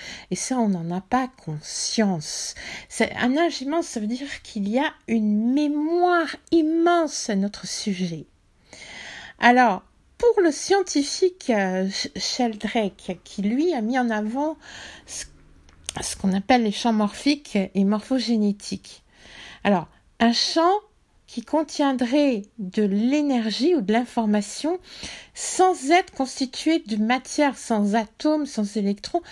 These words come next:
Ça, c'est, c'est ce qu'on appelle le champ morphique. Et on parle aussi de résonance, euh, morphique, euh, parce que leur action influence ces champs de force, ça, ça, ça interagit.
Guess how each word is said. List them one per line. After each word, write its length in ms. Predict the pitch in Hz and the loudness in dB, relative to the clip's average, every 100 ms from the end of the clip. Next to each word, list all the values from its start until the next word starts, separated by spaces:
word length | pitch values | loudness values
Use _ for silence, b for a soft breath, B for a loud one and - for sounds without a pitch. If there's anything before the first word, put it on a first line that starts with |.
| B B | B B
Ça, 140 | - | 2
c'est, 320 | 381 - - | 2 -2 -6
c'est 200 | - - | -6 -4
ce 100 | 220 | -6
qu'on 160 | - 233 | -2 0
appelle 300 | 233 320 320 | 2 0 0
le 60 | 214 | -2
champ 240 | - 285 | -2 0
morphique. 640 | 269 240 - 240 208 - - B B B B B | 0 -2 -6 -6 -6 -12 -20 B B B B B
Et 180 | 208 190 214 | 0 2 2
on 120 | 214 | 0
parle 460 | - 262 262 247 - | 2 2 2 0 0
aussi 600 | 277 254 - - 339 359 | 2 2 -2 0 2 2
de 100 | 233 | 0
résonance, 1080 | 208 196 262 294 277 254 247 262 277 - - | -2 0 2 2 2 -2 0 -2 -2 -6 -4
euh, 200 | 202 185 | -2 0
morphique, 760 | 180 180 175 - 302 359 - - B B B B B B - | 0 -2 -4 -6 -2 -2 -4 -20 B B B B B B -2
euh, 640 | 180 175 170 165 156 - - - - - - - - - - - | 0 0 0 -2 -4 -4 -6 -6 -8 -8 -8 -6 -6 -8 -10 -6
parce 240 | 180 - | -6 -6
que 340 | - 247 240 - - - - - - - | -2 2 2 -2 -10 -12 -12 -10 -10 -2
leur 280 | 196 208 208 | 2 2 2
action 560 | 202 - - 254 339 349 _ b b b b _ - | -2 -6 -2 -2 -2 -6 _ b b b b _ 0
influence 800 | 294 294 - 254 240 240 294 311 | 0 0 -2 0 2 2 0 -4
ces 220 | - 208 | -6 -6
champs 280 | - 262 254 | -4 -2 -2
de 140 | 214 | -2
force, 320 | - 254 277 | -2 0 0
ça, 120 | - | -2
ça, 280 | 202 - - 185 | -8 -8 -12 -12
ça 200 | 185 - | -8 -2
interagit. 760 | 202 202 240 214 196 170 170 | 0 0 0 0 0 -2 -8